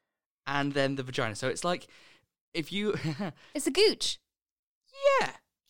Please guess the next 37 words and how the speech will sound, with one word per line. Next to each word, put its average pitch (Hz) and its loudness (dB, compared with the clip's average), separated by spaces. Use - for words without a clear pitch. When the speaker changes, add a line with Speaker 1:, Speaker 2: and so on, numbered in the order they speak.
Speaker 1:
Yeah, 285 6
let's, 226 0
let's 226 -6
go 226 6
with 196 6
that. 113 2
That's - 2
a, - -8
that's 143 -2
a 139 0
nice 117 -2
way - -10
to - -12
describe - -10
it. - -6
Speaker 2:
Yeah. 370 6
Speaker 1:
Yeah, - 0
a 147 -4
female 262 4
<laughs> - -
gooch. - -4
Speaker 2:
A 294 4
female 339 4
gooch. 254 2
And 269 4
the 285 0
idea 269 4
is 226 4
that 175 4
when 254 2
you 254 0
give 220 -2
birth, 214 0
uh, 214 4
often 226 4
your 196 2
perineum, 226 -2